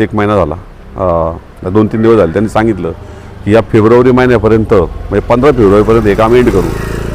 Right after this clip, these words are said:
आता ते सांगूनही आठ दिवस झाले अधिकाऱ्यांनी, पण दुर्लक्ष आहे. या ठिकाणी हे जर प्रश्न सुटला नाही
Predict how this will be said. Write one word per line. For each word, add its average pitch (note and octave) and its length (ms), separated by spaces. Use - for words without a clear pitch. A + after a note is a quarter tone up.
आता A2 160
ते C#3 80
सांगूनही D3 380
आठ D#3 140
दिवस D#3+ 160
झाले A2 140
अधिकाऱ्यांनी, F2+ 460
पण A2 160
दुर्लक्ष B2 360
आहे. B2+ 480
या A#2+ 60
ठिकाणी A#2 400
हे G#2+ 200
जर A#2 80
प्रश्न A#2+ 340
सुटला B2 340
नाही F#2 180